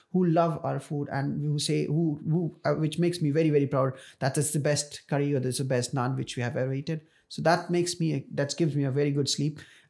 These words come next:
And we have such a loyal guest who always there and always write about us. "Okay, this is the favorite restaurant. You must try it. You must try it."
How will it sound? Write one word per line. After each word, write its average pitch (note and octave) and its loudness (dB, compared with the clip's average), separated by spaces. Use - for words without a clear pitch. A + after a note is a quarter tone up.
And E3 4
we F3 2
have E3 0
such - -2
a F#3+ 0
loyal E3 6
guest D3+ 0
who - -2
always D3+ 4
there D3 2
and D#3+ 2
always F#3 4
write D3 2
about B2 -2
us. A2 -4
"Okay, C#3+ 0
this C#3 0
is D3+ 0
the D3+ -2
favorite C#3 -2
restaurant. B2 -2
You C#3 2
must D3+ 0
try C#3+ 2
it. B2 0
You C3+ 2
must C3 0
try A2+ 0
it." - -6